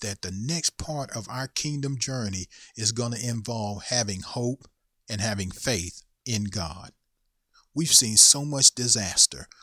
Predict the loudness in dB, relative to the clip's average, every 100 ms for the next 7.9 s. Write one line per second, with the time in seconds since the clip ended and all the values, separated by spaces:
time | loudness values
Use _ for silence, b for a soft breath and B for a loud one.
0 | b 0 6 6 6 8 10 8 6 -2
1 | 2 2 2 -6 -6 -6 -14 -18 b b
2 | b 2 4 4 6 6 6 4 -2 0
3 | 0 2 6 8 8 2 -4 -6 -6 -6
4 | _ b b 2 2 4 6 6 6 2
5 | -2 0 0 -2 -4 -8 -4 0 6 6
6 | 4 -4 -8 -4 2 4 4 2 -2 -2
7 | 4 6 6 4 0 -2 -4 -6